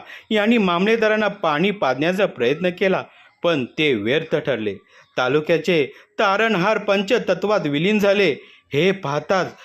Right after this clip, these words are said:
सत्याग्रही अधिक खवळले. त्यांनी पोलिसांना धरपकड मारायला सुरुवात केली.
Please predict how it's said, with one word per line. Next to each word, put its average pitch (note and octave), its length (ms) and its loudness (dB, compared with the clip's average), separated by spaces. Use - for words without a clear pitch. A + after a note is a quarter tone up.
सत्याग्रही B3 500 2
अधिक G3 400 0
खवळले. G3+ 480 4
त्यांनी A3 240 2
पोलिसांना G#3 580 2
धरपकड F3+ 680 0
मारायला G3 400 0
सुरुवात F#3 300 0
केली. D3+ 260 0